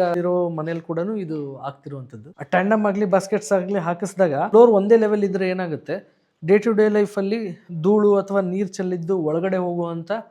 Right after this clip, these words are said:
ಸಾಧ್ಯತೆ ತುಂಬ ಜಾಸ್ತಿ ಇರುತ್ತೆ. ಅದು ಒಳಗಡೆ ಹೋಗಿದ್ದು ನೀವು ಕ್ಲೀನ್ ಮಾಡ್ಬೇಕಂದ್ರೆ ನಿಮಗೆ ಬಾಸ್ಕೆಟ್ಸ್ ಅಡ್ಡ ಇರುತ್ತೆ, ತೆಗ್ದು ಒಳಗಡೆ ಕ್ಲೀನಿಂಗಿಗೆ ತುಂಬ ಒಂಥರ ಅದು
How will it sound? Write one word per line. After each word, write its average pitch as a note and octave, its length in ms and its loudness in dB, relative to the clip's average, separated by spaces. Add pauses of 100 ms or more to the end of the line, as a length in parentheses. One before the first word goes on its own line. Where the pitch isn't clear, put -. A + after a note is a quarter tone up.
(200)
ಸಾಧ್ಯತೆ F3+ 360 -2
ತುಂಬ F#3 320 -6
ಜಾಸ್ತಿ D3+ 360 -4
ಇರುತ್ತೆ. B2+ 280 -8 (160)
ಅದು A#3 180 6
ಒಳಗಡೆ A3 320 6
ಹೋಗಿದ್ದು A#3 380 0
ನೀವು A3+ 120 -4
ಕ್ಲೀನ್ A3 260 -2
ಮಾಡ್ಬೇಕಂದ್ರೆ G3+ 680 -4
ನಿಮಗೆ F3 220 -2
ಬಾಸ್ಕೆಟ್ಸ್ F#3+ 500 -2
ಅಡ್ಡ E3+ 160 -2
ಇರುತ್ತೆ, F3 460 -2
ತೆಗ್ದು E3+ 420 -2
ಒಳಗಡೆ E3+ 360 0
ಕ್ಲೀನಿಂಗಿಗೆ F3 540 -4
ತುಂಬ F#3+ 260 -6
ಒಂಥರ E3+ 480 -2
ಅದು C#3 480 0